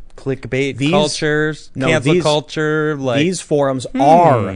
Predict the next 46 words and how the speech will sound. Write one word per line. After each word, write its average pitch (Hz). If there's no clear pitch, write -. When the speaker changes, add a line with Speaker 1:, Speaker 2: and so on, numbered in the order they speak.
Speaker 2:
the 127
anti-S 117
J 120
W 104
forums. -
It's 120
not 143
a 156
new 151
discovery 143
for 117
these 101
people. 98
These 123
are 139
the 127
f-, -
the, 120
the 113
forebears 127
of 113
the 107
fight. 123
Speaker 1:
Right, 107
but 101
they're, 101
they're 101
separating 127
themselves 98
because 101
they're 98
realizing 98
that 95
this, 107
they're, 104
they're, 98
it's -
cancerous. -
They're 110
cutting 139
the 123
cancer 117
out, 107
off 104
of 95
their, 95